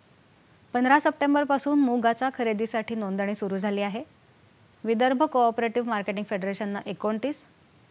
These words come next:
मार्केटिंग फेडरेशननं एकशे पाच, तर महा एफ सी पीनं सत्तेचाळीस खरेदी केंद्र सुरू केली आहेत.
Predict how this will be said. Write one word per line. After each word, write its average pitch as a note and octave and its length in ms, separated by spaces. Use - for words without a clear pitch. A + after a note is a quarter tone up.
मार्केटिंग A3+ 460
फेडरेशननं A3+ 460
एकशे G#3+ 300
पाच, G#3+ 360
तर G#3+ 80
महा G#3+ 340
एफ B3+ 140
सी B3+ 140
पीनं B3+ 340
सत्तेचाळीस C4 600
खरेदी G#3+ 280
केंद्र G#3 300
सुरू G3 220
केली E3+ 240
आहेत. D#3+ 200